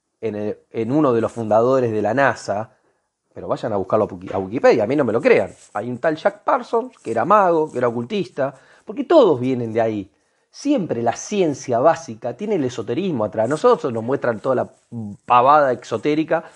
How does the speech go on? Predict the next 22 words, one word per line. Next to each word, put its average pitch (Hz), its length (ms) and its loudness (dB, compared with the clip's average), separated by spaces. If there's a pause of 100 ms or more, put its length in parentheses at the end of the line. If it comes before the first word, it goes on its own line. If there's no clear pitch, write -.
(120)
porque 117 220 -6
es 139 60 2
lo 135 80 2
que 120 80 -2
podemos 131 420 0
entender. 117 580 2 (260)
Vayan 143 320 -2
a - 20 2
buscar 131 280 0
la 135 80 2
definición 123 560 -4
de 127 80 2
exotérico 131 840 -2 (240)
y 120 120 -2
vayan 131 300 0
a 117 120 4
de-, 117 120 -2
buscar 127 340 -2
la 135 120 6
definición 120 520 -6
de 113 160 -2
esotérico, 113 720 0